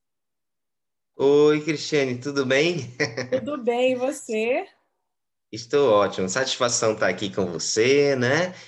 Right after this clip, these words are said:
Speaker 1: A gente vai ter uma boa conversa aqui. Eu vim justamente pra isso, né? Pra falar um pouco sobre a minha experiência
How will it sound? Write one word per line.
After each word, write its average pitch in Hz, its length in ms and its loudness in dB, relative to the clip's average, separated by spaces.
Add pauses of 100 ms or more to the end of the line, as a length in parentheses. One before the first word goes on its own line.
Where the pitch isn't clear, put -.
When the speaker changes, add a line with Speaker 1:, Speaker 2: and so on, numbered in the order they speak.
(120)
Speaker 1:
A 107 100 -4
gente 110 220 -8
vai 113 140 2
ter 110 100 -4
uma 110 160 0
boa 101 240 0
conversa 107 680 -2
aqui. 139 640 -4
Eu 175 120 -2
vim 160 240 -4
justamente 196 480 -8
pra 302 180 -8
isso, 101 400 -6
né? 101 160 0
Pra 117 140 -6
falar 117 240 0
um 123 100 -4
pouco 120 180 -4
sobre 123 240 -2
a 120 40 -2
minha 123 100 -2
experiência 123 800 -6